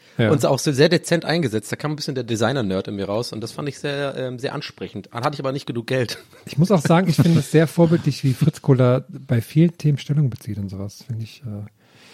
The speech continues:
Speaker 1: sehr interessant und sehr schön, wie, wie man, wie die das so als Firma machen irgendwie, so vorzeigemäßig.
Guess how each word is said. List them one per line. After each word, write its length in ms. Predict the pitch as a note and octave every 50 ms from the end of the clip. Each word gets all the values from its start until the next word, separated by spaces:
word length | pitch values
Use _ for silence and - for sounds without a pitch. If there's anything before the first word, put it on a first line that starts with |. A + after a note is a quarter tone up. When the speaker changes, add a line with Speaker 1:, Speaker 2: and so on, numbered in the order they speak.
| - - _ _
Speaker 1:
sehr 160 | - - B2+
interessant 440 | B2 B2 B2 - - C3+ D3 E3+ -
und 120 | C3+ B2+ A2+
sehr 140 | - B2+
schön, 260 | B2 - - C#3+ C#3+ C3+
wie, 240 | B2+ B2 B2 -
wie 60 | - B2+
man, 240 | B2+ B2+ B2 A#2
wie 100 | A#2 B2
die 100 | A#2+ B2+
das 220 | A#2 C3 B2 A#2 -
so 80 | -
als 460 | B2 A2 G#2+ - - - - - - _ _ _ _ _ - -
Firma 240 | - - C3+ A#2+ G#2
machen 260 | G2 A#2 A#2 - A#2
irgendwie, 280 | G2 F#2 F#2 F#2+ G2 - _ _
so 160 | _ - G#2
vorzeigemäßig. 800 | - - - B2+ - - A2 G#2 G2+ G2 G2 G#2 - A2 - _